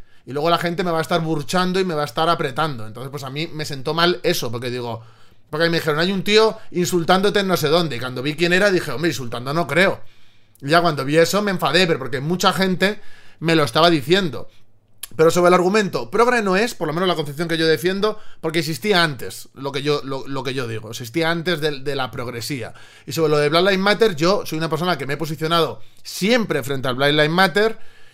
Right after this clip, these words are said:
y el concepto que tengo yo, yo, de integración, etcétera, a nivel cultural, etcétera, es bastante similar,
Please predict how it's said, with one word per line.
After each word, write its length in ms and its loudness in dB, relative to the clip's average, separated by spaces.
y 280 -10
el 140 -2
concepto 500 2
que 100 2
tengo 340 4
yo, 400 4
yo, 320 0
de 420 0
integración, 720 -2
etcétera, 760 2
a 60 -8
nivel 260 -2
cultural, 460 0
etcétera, 600 -2
es 220 2
bastante 400 0
similar, 640 4